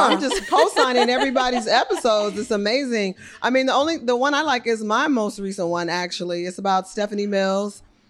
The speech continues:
Speaker 1: and really The Wiz, which is our musical. It's our musical. It's one of the most successful musicals in the history of Broadway. And the song Home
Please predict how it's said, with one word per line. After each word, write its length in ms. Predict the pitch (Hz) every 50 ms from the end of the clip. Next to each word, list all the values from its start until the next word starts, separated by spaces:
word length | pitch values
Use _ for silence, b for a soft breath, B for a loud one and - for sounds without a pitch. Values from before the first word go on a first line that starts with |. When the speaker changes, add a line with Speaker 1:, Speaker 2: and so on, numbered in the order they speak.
| _ _ _
Speaker 1:
and 300 | - 208 214 214 214 208
really 240 | 220 262 285 269 254
The 120 | 220 226 220
Wiz, 460 | 226 262 262 226 196 185 180 175 202
which 120 | 196 -
is 100 | 202 208 -
our 360 | - 196 202 208 220 220 214 214
musical. 720 | 220 233 233 202 202 196 190 180 175 170 170 170 170 -
It's 140 | 175 190 - -
our 360 | 190 196 208 220 226 220 214
musical. 720 | 214 208 208 208 202 196 185 180 175 170 170 170 190 190 _ _ _ _ _ _ _
It's 100 | - -
one 140 | 208 214
of 60 | 220 208
the 60 | 208
most 160 | 208 208 202
successful 420 | - 190 - - 196 202 - 214
musicals 400 | 208 202 202 196 208 - 196 190
in 60 | 190 185
the 80 | 185
history 540 | 185 185 185 185 - 190 185 185 185 180 180
of 100 | 180 170
Broadway. 720 | 170 170 175 175 175 170 170 170 165 170 165 170 165 - _ _ _ _ _ _ _
And 560 | 185 190 190 190 190 190 185 185 190 190 190 - _ _ _
the 80 | - 190
song 380 | - - 233 240 240 233 226 220
Home 680 | 226 233 226 202 180 175 170 170 170 175 180 185 185